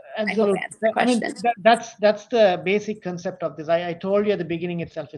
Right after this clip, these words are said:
Speaker 2: think of it like, you know, we are sitting at a coffee table, having a sip of coffee and bringing our, you know, thoughts, uh, together. As one community, have collectively we can work. So thank you for that candid, uh, you know,
Speaker 1: <laughs>
Speaker 2: input. So, th-, that's,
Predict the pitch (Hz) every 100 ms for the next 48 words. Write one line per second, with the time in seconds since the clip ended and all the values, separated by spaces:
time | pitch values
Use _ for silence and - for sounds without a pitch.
0 | - 208 214 214 214 196 190 180 175 185
1 | 175 170 170 170 180 196 185 175 175 170
2 | 180 175 175 185 180 - _ - 170 175
3 | 170 175 170 165 - 160 - 190 170 156
4 | 160 180 180 180 170 165 151 - 165 156
5 | 151 151 170 175 175 175 165 160 - -
6 | 170 175 208 - - - 175 165 - -
7 | - 175 220 254 226 214 208 196 208 180
8 | 180 - 180 185 190 180 165 160 160 147
9 | 151 151 - - - - 185 170 165 -
10 | - 202 226 247 196 - 180 170 - 196
11 | 214 208 165 160 156 156 151 - 160 151
12 | 151 - - - 190 165 165 - 165 156
13 | - - - 175 - _ - - 226 220
14 | 254